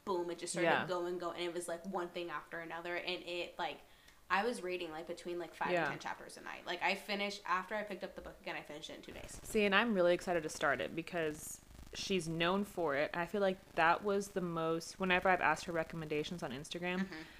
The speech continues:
Speaker 2: because of, w-, like, what I've said that I like, Verity was the top one.
Speaker 1: Okay.
Speaker 2: And then It Ends With Us,
Speaker 1: Mm-hmm.
Speaker 2: because I guess that's, like, the book
Speaker 1: It
Speaker 2: to
Speaker 1: is.
Speaker 2: read if you're gonna start reading Colleen Hoover.
Speaker 1: It is.
Speaker 2: So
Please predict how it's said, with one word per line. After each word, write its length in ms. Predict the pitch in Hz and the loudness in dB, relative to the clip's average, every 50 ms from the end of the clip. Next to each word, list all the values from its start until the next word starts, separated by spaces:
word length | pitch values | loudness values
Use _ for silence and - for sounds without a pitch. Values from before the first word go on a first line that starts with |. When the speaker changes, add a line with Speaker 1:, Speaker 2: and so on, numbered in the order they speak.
| - - - - | -20 -6 2 2
Speaker 2:
because 380 | 214 208 - 208 202 196 202 | 2 2 6 6 6 6 6
of, 100 | 226 196 175 | 4 0 0
w-, 180 | 170 170 - - | -2 -2 -2 0
like, 240 | - 175 170 160 - | 0 0 0 2 2
what 140 | 160 165 156 | 2 4 4
I've 140 | 151 151 - | 4 2 2
said 180 | - 151 147 | -2 -2 0
that 100 | 147 151 | 0 0
I 80 | 143 135 | 0 0
like, 360 | 131 135 135 135 175 202 - | 0 0 0 0 0 -2 -4
Verity 540 | - 165 151 175 170 170 185 196 202 208 190 | -6 0 6 8 8 10 10 8 8 6 4
was 140 | 165 160 160 | 4 2 0
the 100 | - - | -2 -4
top 260 | - 160 135 - - | 0 0 0 0 0
one. 220 | - - - 196 185 - | -6 -8 -8 -8 -8 -8
Speaker 1:
Okay. 200 | 170 175 170 135 135 - - - - - | -8 -6 -4 -6 -6 -6 -10 -14 -6 -2
Speaker 2:
And 180 | - 180 175 175 | -2 0 2 2
then 540 | 170 165 160 151 147 147 151 151 147 156 160 - - - - - - - - - - - - - | 2 2 2 2 0 0 -2 -4 -6 -8 -10 -14 -20 -20 -20 -20 -20 -20 -20 -20 -20 -20 -4 4
It 140 | - 202 - | 6 6 8
Ends 240 | 147 175 170 170 156 | 8 6 4 2 0
With 160 | 143 147 - | -4 -2 0
Us, 180 | - 85 - - | 0 0 0 -2
Speaker 1:
Mm-hmm. 100 | - - | -4 -4
Speaker 2:
because 420 | 185 180 175 160 151 147 147 - - - - - | -2 2 4 6 6 6 4 0 -8 -10 -4 0
I 80 | - 160 | 0 2
guess 280 | 165 170 170 170 170 | 6 6 4 4 4
that's, 280 | - 165 165 160 - - | 2 2 2 2 2 2
like, 220 | 170 151 143 - 156 151 151 147 | 2 2 2 2 -2 -8 -4 0
the 220 | 160 175 170 165 | 2 2 2 2
book 320 | 151 143 156 135 - - - - - | 4 4 4 4 4 0 -6 -8 -4
Speaker 1:
It 160 | 208 202 185 | -4 0 2
Speaker 2:
to 120 | 180 - 196 | 4 6 6
Speaker 1:
is. 80 | 175 | 6
Speaker 2:
read 300 | 151 165 170 160 151 147 | 6 4 4 4 4 4
if 160 | - 165 - 175 | 2 2 2 2
you're 100 | 175 165 | 2 4
gonna 180 | 170 160 151 | 4 2 0
start 280 | - - - 160 113 76 | -2 0 2 2 2 2
reading 200 | 135 147 147 151 | 2 -2 -2 -4
Colleen 300 | 156 156 160 147 139 139 | -2 -2 0 0 0 -2
Hoover. 280 | 156 151 139 139 170 185 | -4 -4 -2 0 2 2
Speaker 1:
It 100 | 214 226 | 2 2
is. 60 | 160 | 2
Speaker 2:
So 400 | - - 202 190 180 180 175 165 | 2 6 6 8 8 8 6 4